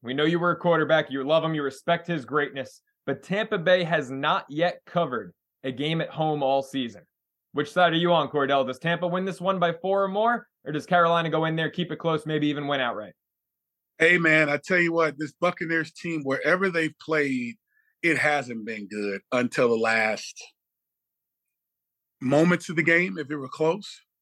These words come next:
Speaker 2: This Panthers team is really, really hot. Let's just be transparent. We've seen how they played over the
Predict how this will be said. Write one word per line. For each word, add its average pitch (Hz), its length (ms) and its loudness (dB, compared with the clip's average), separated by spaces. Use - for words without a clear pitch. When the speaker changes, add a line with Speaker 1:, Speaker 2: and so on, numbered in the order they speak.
Speaker 2:
This 165 160 0
Panthers 196 500 2
team 156 300 -4
is 107 180 -10
really, 139 280 0
really 120 280 -2
hot. 98 300 -4
Let's 127 180 0
just 135 180 -2
be 135 120 2
transparent. 113 640 -2
We've 135 180 2
seen 160 260 2
how 143 140 4
they 135 120 2
played 131 300 -2
over 120 200 0
the 110 100 -8